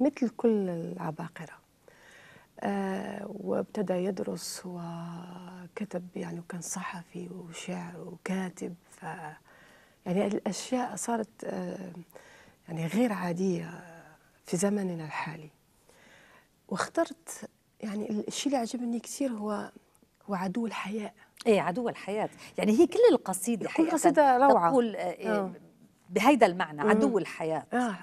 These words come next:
Speaker 1: صح. فيعني كلام جميل جدًا ومعبرة، ويعبر عن الأشياء اللي بتصير في هذا وقتنا الحالي. ف-، فكنت أنا حابة أعطي صوتي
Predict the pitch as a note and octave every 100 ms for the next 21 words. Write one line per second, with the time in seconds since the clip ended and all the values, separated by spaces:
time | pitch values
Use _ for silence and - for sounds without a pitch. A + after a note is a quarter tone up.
0 | - - - G#3 - - _ _ _ _
1 | _ _ - B3 A#3+ C4+ D4+ C#4+ - -
2 | C#4+ C#4+ G#3 G#3 G#3+ G#3 F#3 G#3 F3+ F#3
3 | E3+ E3+ F3 F3+ F3 F#3 G3+ F#3+ F#3 F3
4 | E3 F3 G3 F#3 F#3 F3+ F#3 G3 - G#3
5 | G#3 G#3 G3+ F#3+ A3 G3+ G3+ F#3 F#3+ G#3
6 | G3 - A3+ G#3+ G3 G3 G3+ - - C#4+
7 | C4+ - A#3+ G#3+ A3 A3+ - G3 - G3
8 | F3+ E3+ _ _ _ _ _ _ _ _
9 | _ _ _ - F#3+ F3+ F3 F3 F#3 -
10 | - G#3 G3 - A3+ D4 - D#5 B3+ B3+
11 | A#3+ A#3 - - - _ - - C4 A3
12 | A#3 G3+ G3+ G#3 F#3+ C4 C4 - A3+